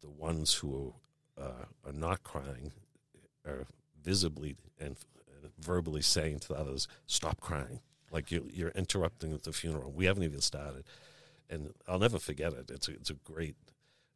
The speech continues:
uh, response. She stood up and turned around and with this heavy accent said, "Why would you ever tell anyone not to cry?" She said, uh, "God made tears for you to have every day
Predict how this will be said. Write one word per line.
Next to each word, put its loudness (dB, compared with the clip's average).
uh, -8
response. 0
She 0
stood 6
up 2
and -8
turned -2
around -6
and -6
with -4
this -2
heavy -4
accent 0
said, 0
"Why 4
would 2
you -2
ever 2
tell -2
anyone -2
not -8
to -8
cry?" -4
She -2
said, 4
uh, -2
"God 4
made 2
tears 2
for -8
you 0
to -2
have -2
every 0
day -4